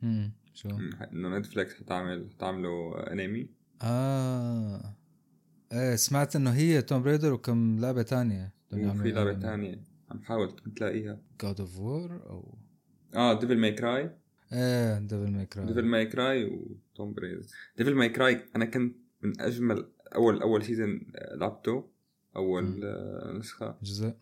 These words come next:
Speaker 2: كانت من أجمل الألعاب اللي لعبتها بحياتي.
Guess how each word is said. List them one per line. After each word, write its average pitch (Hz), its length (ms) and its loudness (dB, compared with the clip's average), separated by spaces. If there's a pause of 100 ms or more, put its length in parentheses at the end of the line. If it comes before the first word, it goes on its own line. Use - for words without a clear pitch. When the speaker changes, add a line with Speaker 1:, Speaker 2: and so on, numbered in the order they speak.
(840)
Speaker 2:
كانت 110 240 2
من - 100 0
أجمل 113 220 2
الألعاب 92 300 2
اللي 95 100 2
لعبتها 98 160 -4
بحياتي. 92 420 -2